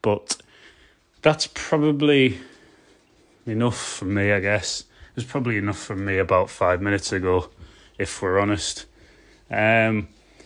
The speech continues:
so we'll be back next, we promise we'll be back next week. Um,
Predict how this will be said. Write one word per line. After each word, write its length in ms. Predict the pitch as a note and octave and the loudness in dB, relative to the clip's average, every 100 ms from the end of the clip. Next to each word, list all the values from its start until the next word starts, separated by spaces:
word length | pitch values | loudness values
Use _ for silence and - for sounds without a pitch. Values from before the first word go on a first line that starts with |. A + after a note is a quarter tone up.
| - | -16
so 380 | - - C#3+ D3 | -2 6 8 8
we'll 160 | D3 F3 | 8 6
be 120 | D#3+ | 6
back 260 | G3 F#3 F3+ | 4 4 4
next, 200 | D#3 - | 0 -2
we 60 | |
promise 380 | C#3+ F#3+ E3+ - | 2 4 4 4
we'll 100 | C3 | 0
be 40 | |
back 200 | A#2 C3 | 2 2
next 280 | B2+ A#2 - | 2 -2 -2
week. 380 | C#3 C3 - - - - - - - | -2 -2 -6 -20 -20 -20 -20 -12 2
Um, 540 | B2 B2+ A#2+ A#2+ G#2 | 4 6 4 2 -2